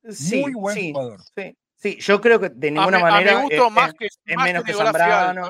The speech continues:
Speaker 3: A, a, a mi, a mi gusto
Speaker 1: Sí.
Speaker 3: más que Nicolás Fila-, Figal.
Speaker 2: Sí, estoy de
Speaker 1: Bueno,
Speaker 2: acuerdo,
Speaker 1: lo
Speaker 2: de
Speaker 1: podemos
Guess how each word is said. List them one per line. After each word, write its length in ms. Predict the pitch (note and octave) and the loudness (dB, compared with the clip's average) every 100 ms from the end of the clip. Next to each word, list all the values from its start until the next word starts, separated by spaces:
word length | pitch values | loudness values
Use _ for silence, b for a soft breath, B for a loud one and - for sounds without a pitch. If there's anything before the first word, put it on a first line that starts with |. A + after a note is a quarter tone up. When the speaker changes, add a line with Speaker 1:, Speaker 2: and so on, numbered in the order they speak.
| F#3+ | -10
Speaker 3:
A, 60 | F#3 | -12
a, 340 | F#3+ _ _ | -12 _ _
a 40 | F3 | -20
mi, 80 | F#3+ _ _ _ _ _ _ _ _ _ | -20 _ _ _ _ _ _ _ _ _
a 140 | F#3 | -8
mi 100 | G3+ A3 | -2 -2
gusto 180 | A#3 G3+ | -2 -2
Speaker 1:
Sí. 60 | |
Speaker 3:
más 120 | G#3+ | -2
que 120 | G#3 F#3 | -4 -12
Nicolás 320 | E3+ E3+ D#3+ | -10 -12 -12
Fila-, 220 | D#3 C3 _ | -14 -16 _
Figal. 240 | E3+ D3 _ _ | -18 -18 _ _
Speaker 2:
Sí, 100 | C3+ | -14
estoy 180 | B2+ C4+ | -12 -4
de 100 | E3 | -4
Speaker 1:
Bueno, 300 | C4+ A#3 G3 | 0 0 0
Speaker 2:
acuerdo, 100 | - A#3 | -8 -2
Speaker 1:
lo 100 | C4 C4 | 2 4
Speaker 2:
de 40 | |
Speaker 1:
podemos 180 | C4+ | 4